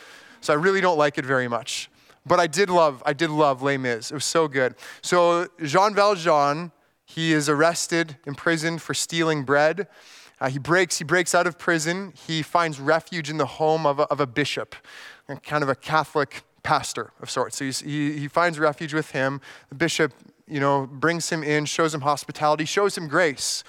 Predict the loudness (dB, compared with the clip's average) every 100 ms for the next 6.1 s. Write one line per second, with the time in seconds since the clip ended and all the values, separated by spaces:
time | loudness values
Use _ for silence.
0 | -20 _ 0 2 2 -2 0 2 2 -6
1 | -6 -6 -4 -2 -2 -2 -2 0 0 -2
2 | -2 -2 -2 -4 -6 -2 0 0 0 -6
3 | -8 -10 -20 -20 -10 0 2 2 0 0
4 | 0 0 -2 -2 -4 -4 0 2 4 2
5 | 2 2 2 2 0 -6 -2 -2 -2 -2